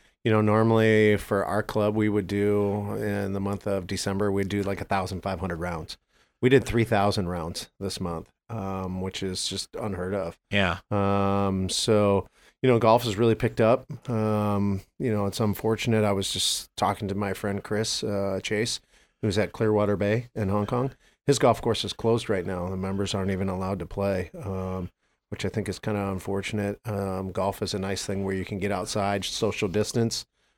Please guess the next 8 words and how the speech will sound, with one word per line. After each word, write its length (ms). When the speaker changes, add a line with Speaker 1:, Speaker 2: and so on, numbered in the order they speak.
Speaker 1:
Um, 360
you 100
can 180
walk 280
and 120
get 120
some 160
exercise. 760